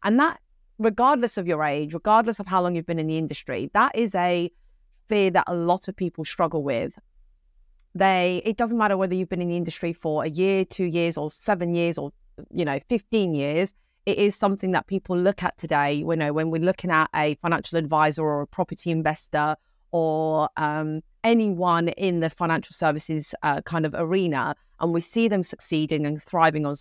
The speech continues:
on, on social media, we think, "But how? What, what, where, where do I fit in, in all this?" So welcome back to another episode of The Money Honey. And this is exactly the kind of topics we bring to you on the show.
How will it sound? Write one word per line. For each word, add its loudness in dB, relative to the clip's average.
on, 0
on -4
social -4
media, -2
we -2
think, -2
"But 2
how? -2
What, 0
what, -2
where, 4
where 4
do -2
I 2
fit -8
in, -2
in -6
all -4
this?" -10
So 0
welcome 4
back 4
to 0
another -2
episode 0
of 0
The 0
Money 0
Honey. -2
And -2
this 2
is 0
exactly -2
the -2
kind -4
of -2
topics -4
we 0
bring 0
to -8
you 2
on 0
the -2
show. -4